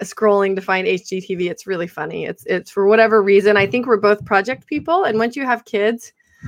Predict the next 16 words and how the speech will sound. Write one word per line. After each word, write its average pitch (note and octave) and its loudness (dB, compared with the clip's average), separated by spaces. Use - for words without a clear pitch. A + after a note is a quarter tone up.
I - -6
don't G#3+ 2
know F3 0
about - -2
for F#3+ -6
other F#3+ 0
people, G#3 -2
but - -4
for - -6
us, F#3 2
like, D#3+ -4
projects F3+ -2
go F3+ -6
out E3 -2
the D#3 -10
window. D#3+ -8